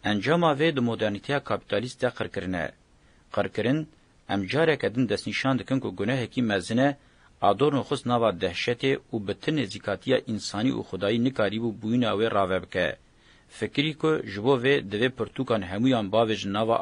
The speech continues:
agir û ev hemû spartin hûnandina şaş a jiyanê.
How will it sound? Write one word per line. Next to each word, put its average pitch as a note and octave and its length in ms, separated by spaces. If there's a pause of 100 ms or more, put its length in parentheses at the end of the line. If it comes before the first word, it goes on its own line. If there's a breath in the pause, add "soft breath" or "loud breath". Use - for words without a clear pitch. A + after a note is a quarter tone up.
(120)
agir G#2+ 260 (420 loud breath)
û - 100
ev F#2+ 80
hemû A2+ 280
spartin C3 580
hûnandina G#2+ 560
şaş A#2 360
a A2+ 120
jiyanê. F#2 440